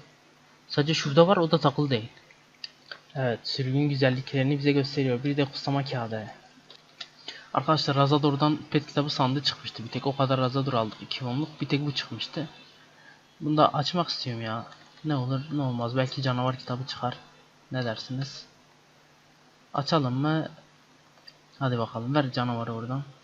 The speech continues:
Açıyorum. Berserker. Tüh be. Canavar çıksaydı.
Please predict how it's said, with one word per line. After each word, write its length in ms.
Açıyorum. 640
Berserker. 680
Tüh 140
be. 340
Canavar 360
çıksaydı. 460